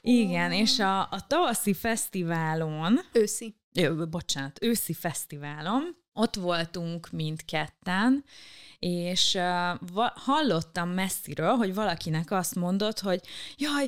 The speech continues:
Speaker 2: oda kell mennem a Nórihoz, megmutatnom neki a tök cicis pólómat.”
Speaker 1: <laughs>
Speaker 2: És akkor én így néztem, hogy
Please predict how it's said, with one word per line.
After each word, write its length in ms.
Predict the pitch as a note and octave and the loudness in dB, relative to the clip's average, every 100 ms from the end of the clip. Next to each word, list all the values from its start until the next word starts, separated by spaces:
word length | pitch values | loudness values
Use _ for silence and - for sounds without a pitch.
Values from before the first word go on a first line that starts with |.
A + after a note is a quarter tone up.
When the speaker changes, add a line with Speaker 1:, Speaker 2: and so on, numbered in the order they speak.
| - - | -4 0
Speaker 2:
oda 220 | E4+ C#4+ | 2 2
kell 200 | - C#4 | 0 0
mennem 300 | E4 D#4 B3+ | 2 4 4
a 80 | C4 | 4
Nórihoz, 520 | D4+ D4+ B3+ B3+ B3+ | 4 2 0 -2 0
megmutatnom 720 | D4+ D#4 B3 A#3+ A3 B3+ A#3+ | 0 4 4 4 0 0 2
neki 320 | A#3+ B3+ - | 2 0 -2
a 80 | B3+ | -2
tök 260 | - D4+ - | 0 0 0
cicis 480 | - G3 A#3 - - | -6 -6 0 0 2
pólómat.” 920 | C4+ A#3+ A3 G#3 G#3 G#3 G#3+ A3 A#3+ - - - | 2 4 6 4 2 0 0 -2 -4 -10 -12 -4
Speaker 1:
<laughs> 840 | A#4 - C5+ - B4 A#4+ A#4+ A#4 | -2 0 -2 -2 -6 -6 -6 0
Speaker 2:
És 120 | - | 4
akkor 360 | D4 B3 - D#4 | 6 4 2 0
én 180 | C#4 C4 | 2 2
így 260 | C4+ B3+ - _ | 0 -4 -10 _
néztem, 580 | - A3 G#3+ B3 C4+ B3+ | -2 2 2 2 0 2
hogy 220 | B3 C4 | 2 -2